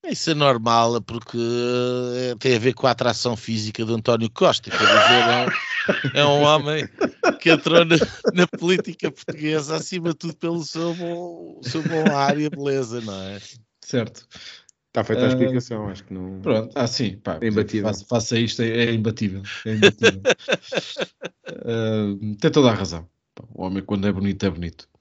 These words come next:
Speaker 2: Vamos, eh, vamos passar aqui às, eh, às linhas, vamos dar este tema por encerrado por agora.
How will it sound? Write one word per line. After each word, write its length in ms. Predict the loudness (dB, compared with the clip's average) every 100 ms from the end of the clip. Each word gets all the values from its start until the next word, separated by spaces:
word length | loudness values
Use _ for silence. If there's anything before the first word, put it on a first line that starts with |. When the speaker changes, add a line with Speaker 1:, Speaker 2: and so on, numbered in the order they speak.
| -6
Speaker 2:
Vamos, 720 | 4 6 8 8 8 6 4
eh, 260 | 6 6 6
vamos 240 | 0 -6
passar 300 | -4 4 4
aqui 300 | 4 0 2
às, 460 | 2 2 0 -2 -2
eh, 540 | 0 2 0 -2 -4
às 80 | 0
linhas, 400 | 6 6 6 4
vamos 240 | 2 -2 2
dar 140 | 2
este 160 | 2 0
tema 240 | 2 0
por 200 | -2 -2
encerrado 520 | -2 -2 0 0 0
por 120 | -6 -2
agora. 460 | 2 4 4 0